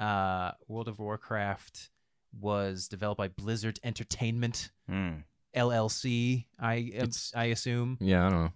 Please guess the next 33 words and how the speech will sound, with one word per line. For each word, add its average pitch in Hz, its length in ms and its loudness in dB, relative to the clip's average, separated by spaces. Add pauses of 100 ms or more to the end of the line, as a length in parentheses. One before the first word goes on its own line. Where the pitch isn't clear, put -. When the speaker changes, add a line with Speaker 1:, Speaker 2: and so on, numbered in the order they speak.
Speaker 1:
Everything's 110 460 2
just 107 200 -4
L 101 140 2
L 101 140 2
C 101 240 -4
now 90 280 -2
that 92 140 -4
we're 90 200 -4 (160)
talking 95 320 -6
about 87 180 -6
doing 87 260 -8
that. 87 200 -8 (100)
Speaker 3:
Yeah. 87 220 6
Speaker 1:
<laughs> 165 100 4 (200)
Uh, 107 320 4
and 113 180 0
then 110 580 0
Final 139 300 4
Fantasy 131 580 2
was 123 180 2
developed 123 440 4
originally 127 440 2
by 110 160 6
Squaresoft 131 1300 4 (100)
and 110 220 -4
created 120 520 -2
by, 113 280 8
I 104 80 2 (520)
believe 120 140 0
the 117 60 -2
gentleman's 113 340 2
name 107 160 2
was 95 320 0